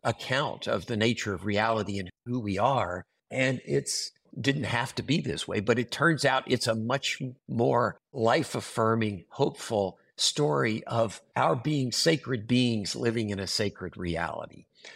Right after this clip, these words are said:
And our vision, what I'm passionate about, is helping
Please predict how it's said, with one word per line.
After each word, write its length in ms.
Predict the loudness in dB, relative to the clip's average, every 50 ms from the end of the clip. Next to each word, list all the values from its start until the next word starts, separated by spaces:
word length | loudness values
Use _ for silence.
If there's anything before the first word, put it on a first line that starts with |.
| -20 _ -4
And 420 | 0 2 2 2 2 0 -2 -6 -12 _ 0
our 160 | 2 2 2
vision, 800 | 2 0 2 4 4 6 4 4 2 2 0 0 0 -2 -6 -10 -14 _
what 220 | -2 0 2 2 2
I'm 180 | 2 0 -2
passionate 600 | -4 -2 0 2 2 2 0 -2 -4 -6 -8 -8
about, 380 | -6 -6 -4 -2 -2 -2 -2 -4 -8 _ _
is 440 | -4 0 0 2 2 0 -2 -6 -8 -10 -18 _ _ _
helping 580 | -2 0 0 0 2 2 0 0 0 -2 -4 -8